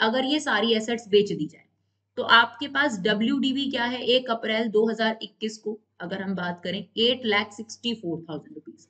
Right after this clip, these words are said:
तो अगर ये सब कुछ sale कर दिया जाए, कितने रुपए मिलेंगे? देखिए, उसने कहा था एट लाख रुपीज में sale करा, पांच हजार रुपए sale पर expense हो गए, तो सेवन लाख नाइंटी फ़ाइव थाउजेंड ही recover होंगे,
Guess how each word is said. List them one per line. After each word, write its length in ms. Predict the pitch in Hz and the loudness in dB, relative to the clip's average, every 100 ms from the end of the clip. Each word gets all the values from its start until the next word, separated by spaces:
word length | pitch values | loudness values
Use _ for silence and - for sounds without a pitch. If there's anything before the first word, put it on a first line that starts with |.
| _ - - _ | _ -20 -20 _
तो 60 | - | -2
अगर 220 | 233 269 | 0 2
ये 160 | 302 320 | 2 2
सब 220 | 285 - | 0 -2
कुछ 160 | 302 330 | -4 -4
sale 400 | - 294 277 285 | -2 4 6 6
कर 120 | 220 | 2
दिया 240 | 170 165 151 | 0 -2 -4
जाए, 220 | 156 - - | -8 -12 -8
कितने 240 | - - | -2 2
रुपए 160 | 277 277 | 2 0
मिलेंगे? 300 | 277 262 262 | -2 -2 -2
देखिए, 240 | 262 262 269 | -2 -4 -6
उसने 160 | 269 | -6
कहा 100 | 254 | -4
था 180 | 262 294 233 | -4 -2 0
एट 200 | 240 262 | 2 2
लाख 180 | 262 | 0
रुपीज 260 | 262 262 262 | -2 -8 -6
में 80 | 262 | -6
sale 340 | - 240 214 | -2 2 4
करा, 220 | 214 233 285 | 4 2 2
पांच 280 | 240 226 | 0 0
हजार 220 | 240 247 233 | 0 -2 0
रुपए 380 | 233 254 269 - | 0 0 0 -4
sale 260 | 254 226 | 2 2
पर 140 | 226 247 | 2 0
expense 420 | 226 233 208 196 | 0 0 -2 -2
हो 60 | 160 | -6
गए, 140 | 151 - _ _ - | -8 -12 _ _ -8
तो 60 | 285 | -2
सेवन 340 | 269 269 294 | 0 2 4
लाख 200 | 302 302 | 2 2
नाइंटी 320 | 262 262 302 | 0 0 0
फ़ाइव 180 | 311 302 | 0 0
थाउजेंड 300 | 294 269 294 | 0 0 0
ही 60 | 294 | 0
recover 360 | 285 285 269 262 | 0 -2 -2 -2
होंगे, 300 | 254 269 | -4 -8